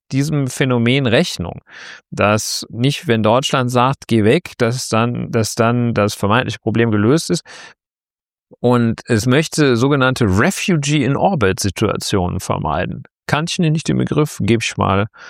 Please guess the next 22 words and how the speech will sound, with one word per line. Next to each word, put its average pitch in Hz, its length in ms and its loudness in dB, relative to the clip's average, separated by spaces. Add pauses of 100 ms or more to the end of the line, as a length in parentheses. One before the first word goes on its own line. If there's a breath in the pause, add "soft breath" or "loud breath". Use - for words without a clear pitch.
(520 loud breath)
allen 110 600 2
Hörern 101 440 2
und 101 200 -6
Hörerinnen 104 560 0
mit 98 260 -4
an 98 180 -8
die 98 120 -4
Hand. 101 720 -2 (460 loud breath)
So, 165 320 2 (240 loud breath)
und 139 580 0 (920)
da 135 180 0
gab's 175 320 0
dann 185 120 0
richtig 185 440 -4
dicke - 220 -6
Klatsche, 196 420 0
äh, 135 640 0
weil 123 220 4
das, 127 560 0
weil 120 240 4
das 117 640 0
Verwaltungsgericht 143 880 -2